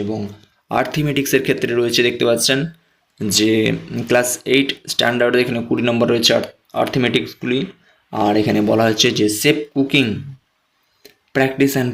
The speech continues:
public health, হাইজিনের ক্ষেত্রে রয়েছে এখানে পনেরো নম্বর। এবং, আ, এছাড়াও রয়েছে, উম, ইংলিশ ল্যাঙ্গুয়েজ, যেখানে candidate understanding of simple primary knowledge and English languages and simple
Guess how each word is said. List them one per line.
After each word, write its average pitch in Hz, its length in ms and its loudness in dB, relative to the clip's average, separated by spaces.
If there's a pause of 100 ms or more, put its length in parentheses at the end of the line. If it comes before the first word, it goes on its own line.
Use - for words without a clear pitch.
public 117 300 0 (140)
health, 117 280 0 (320)
হাইজিনের 123 440 0
ক্ষেত্রে 127 240 -4
রয়েছে 117 220 -2
এখানে 113 140 -2 (100)
পনেরো 117 340 0
নম্বর। 123 240 0 (1120)
এবং, 131 160 4 (1300)
আ, - 20 4 (280)
এছাড়াও 139 380 2
রয়েছে, 127 360 4 (360)
উম, 113 320 -4 (200)
ইংলিশ 143 240 4 (120)
ল্যাঙ্গুয়েজ, 127 400 4 (100)
যেখানে 120 220 0 (100)
candidate 123 440 0 (180)
understanding 120 560 2 (100)
of 113 60 0 (680)
simple 131 360 2 (580)
primary 120 460 0
knowledge 117 420 0
and 117 80 -2 (100)
English 113 240 -2 (100)
languages 117 500 0 (160)
and 117 120 -2 (640)
simple 127 300 2